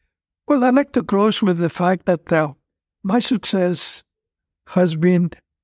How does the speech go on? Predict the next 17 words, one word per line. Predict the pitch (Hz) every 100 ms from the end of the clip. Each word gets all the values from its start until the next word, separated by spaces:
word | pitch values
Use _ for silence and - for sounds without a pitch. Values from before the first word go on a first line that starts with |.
| _ _ _ _ _ _ _ _ _ _ _ -
because | 185 190 170
of | 147
two | - 190
reasons. | 175 147 131 117 - - _ -
And | 151
I | 180
want | 185 165
to |
tell | 143 175 180 175
the | 214 156
world | 165 185 170 165
that | 156 147 - _ _ _ _ _ _ _ _ _ _ _ -
volunteering | 165 190 180 160 - 220 208 170 170 165 _ _ -
is | 180 151 165
not | 165 170
a | 143
crime. | - 180 170 139 120